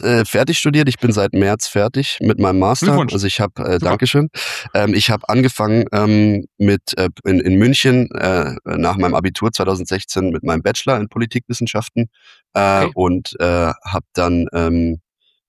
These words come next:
Speaker 1: den zweitausendzwanzig abgeschlossen. Ähm,
Speaker 2: Mhm.
Speaker 1: und dann war ich noch so in der Findungsphase, wollte noch B W L, äh, bisschen studieren. Das hat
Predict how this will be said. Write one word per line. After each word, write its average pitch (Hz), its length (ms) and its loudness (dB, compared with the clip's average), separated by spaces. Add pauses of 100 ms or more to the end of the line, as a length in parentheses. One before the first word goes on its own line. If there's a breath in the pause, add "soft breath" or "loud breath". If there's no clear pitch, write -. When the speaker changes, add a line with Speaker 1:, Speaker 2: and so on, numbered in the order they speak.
Speaker 1:
den 87 140 -2
zweitausendzwanzig 85 680 -4
abgeschlossen. 131 680 -4 (160)
Ähm, 92 300 2
Speaker 2:
Mhm. 87 240 0
Speaker 1:
und 85 220 0
dann 85 340 2
war 87 100 2
ich 90 80 -2
noch 92 140 0
so 95 100 -2
in 90 40 2
der 87 100 0
Findungsphase, 113 760 0 (300 loud breath)
wollte 92 260 0
noch 87 120 0
B 92 160 0
W 90 80 0
L, 117 340 2
äh, 95 140 -4
bisschen 98 320 -8
studieren. 101 320 -4
Das 87 160 -6
hat 87 80 -2